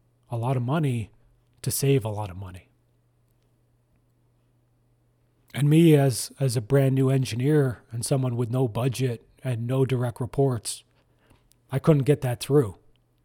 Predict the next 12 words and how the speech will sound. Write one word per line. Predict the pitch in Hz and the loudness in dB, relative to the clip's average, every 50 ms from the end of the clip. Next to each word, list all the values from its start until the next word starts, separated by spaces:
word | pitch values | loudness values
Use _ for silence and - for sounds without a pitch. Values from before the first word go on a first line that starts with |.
| _ _ _ _ _ _ _ _ _ _ _ _ _ _ _ _ _ _ _ _ _ _ _ _ _ _ _ _ _ _ _ _ _ _ _ _ _ _ _ _ _ _ _ _ _ _ _ _ _ _ _ _ _ _ _ _ _ _ _ _ _ _ _ _ _ _ _ _ _ _ _ _ _ _ _ _ | _ _ _ _ _ _ _ _ _ _ _ _ _ _ _ _ _ _ _ _ _ _ _ _ _ _ _ _ _ _ _ _ _ _ _ _ _ _ _ _ _ _ _ _ _ _ _ _ _ _ _ _ _ _ _ _ _ _ _ _ _ _ _ _ _ _ _ _ _ _ _ _ _ _ _ _
But | - 139 | 2 6
what | 139 151 156 | 8 10 10
I | 160 | 10
was | 160 151 120 | 10 10 8
able | 151 185 214 190 190 170 | 8 6 8 6 6 2
to | - - 143 | 2 0 -2
do | 120 101 - 139 143 143 131 117 104 98 - - _ _ _ _ _ _ _ _ _ _ _ _ _ _ _ _ _ _ _ _ _ _ _ _ _ _ _ _ - | -2 0 0 2 4 4 2 0 -2 -8 -12 -18 _ _ _ _ _ _ _ _ _ _ _ _ _ _ _ _ _ _ _ _ _ _ _ _ _ _ _ _ -2
was | 139 139 135 139 143 135 139 - - _ _ _ _ - | 0 2 4 4 4 2 0 -4 -10 _ _ _ _ 0
I, | - | 2
I | 151 | 4
was | 147 147 120 117 | 4 4 6 6
able | 156 160 180 180 156 151 139 131 123 107 - - | 8 8 8 8 6 2 0 0 -2 -6 -8 -14